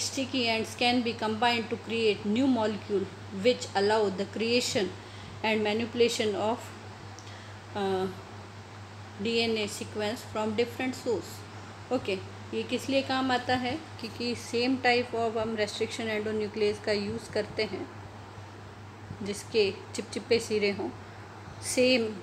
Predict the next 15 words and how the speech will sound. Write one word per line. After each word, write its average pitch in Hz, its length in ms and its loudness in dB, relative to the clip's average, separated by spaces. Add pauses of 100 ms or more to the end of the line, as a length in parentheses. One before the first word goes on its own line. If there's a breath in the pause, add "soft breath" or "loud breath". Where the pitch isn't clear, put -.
(380)
दूसरा 233 460 2
डीएनए 214 460 2
हमें 208 260 0
mix 220 340 -2
करना 202 320 -2
है, 196 200 -4 (560 loud breath)
तो 302 60 0
ये 320 120 8
चिपचिपे 330 540 4
सिरे 285 380 4
वाला 233 300 8
ये 254 380 4
easily 330 560 12
इसके 233 280 0
साथ 233 240 4